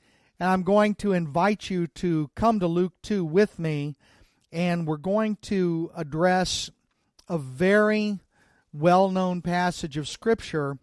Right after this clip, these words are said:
for those who have spent time in church or in reading the Bible. This passage is very, very interesting to me because the Christmas story is a story about poor people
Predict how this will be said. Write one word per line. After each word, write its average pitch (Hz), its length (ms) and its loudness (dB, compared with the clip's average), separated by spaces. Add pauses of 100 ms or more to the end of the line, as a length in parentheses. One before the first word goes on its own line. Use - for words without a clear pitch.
(500)
for 170 140 -2
those 175 320 4
who 170 100 0
have 143 140 -2
spent 196 320 -6
time 180 260 -4
in 165 140 -4
church 160 500 -2
or 170 320 2
in 156 500 -4
reading 165 380 -2
the 143 80 -6
Bible. 147 640 -2 (920)
This 233 280 0
passage 247 480 0
is 160 80 -6
very, 220 320 2
very 196 280 -2
interesting 190 640 -4
to 165 120 -8
me 151 440 -4 (720)
because 185 380 0
the 175 80 -4
Christmas 240 500 -4
story 165 840 0
is 175 180 0
a 170 100 0
story 190 840 0
about 151 420 -2
poor 240 300 0
people 220 680 -2